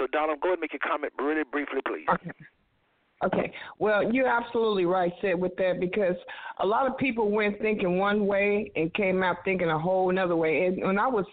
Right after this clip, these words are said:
Speaker 2: sitting, uh, I, I, I didn't feel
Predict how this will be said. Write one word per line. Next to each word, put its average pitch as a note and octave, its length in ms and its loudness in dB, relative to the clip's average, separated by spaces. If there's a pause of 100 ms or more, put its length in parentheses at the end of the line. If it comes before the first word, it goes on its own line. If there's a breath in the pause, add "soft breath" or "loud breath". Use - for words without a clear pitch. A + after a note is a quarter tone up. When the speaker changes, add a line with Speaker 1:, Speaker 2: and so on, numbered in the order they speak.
(100)
Speaker 2:
sitting, C#4+ 340 2 (580 loud breath)
uh, G3 40 2
I, F#3+ 880 2
I, A#3 140 0
I - 20 0 (100)
didn't C4 540 2 (100)
feel B3 720 2